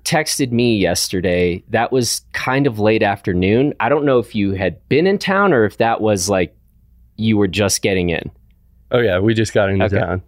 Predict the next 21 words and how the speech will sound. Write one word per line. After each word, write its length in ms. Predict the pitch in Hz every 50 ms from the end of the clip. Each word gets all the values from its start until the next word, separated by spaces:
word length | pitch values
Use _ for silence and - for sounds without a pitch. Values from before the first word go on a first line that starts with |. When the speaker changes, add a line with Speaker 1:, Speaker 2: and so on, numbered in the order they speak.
| _ _ -
Speaker 1:
Okay. 80 | 110
Speaker 2:
Yesterday, 400 | - - - - 139 131 123 120
we 140 | 117 113 110
skied 260 | 104 - - 110 110 110
at 100 | 104 104
A 100 | 104 101
Basin 380 | 98 95 98 98 - 107 104
in 80 | 104 101
the 60 | 98
morning, 380 | 101 98 95 95 92 92 92 92 - _ _ _ - - - - _ _ _ -
and 180 | - 98 98
then 420 | 98 98 98 98 98 98 95 95 95 - _
we 100 | 104 101
drove 240 | 98 101 104 101 95
down 300 | 87 101 95 95 98 95
here, 280 | 95 92 78 85 92 - _ _ - - - - - - -
and 320 | 110 101 92 92 92 92 87
we 140 | 95 101
shipped 300 | 104 - - 110 101 -
stuff 560 | - - - 107 104 95 95 - - - - _ _ _ _ _ -
here 480 | - 117 117 113 104 98 92 92 98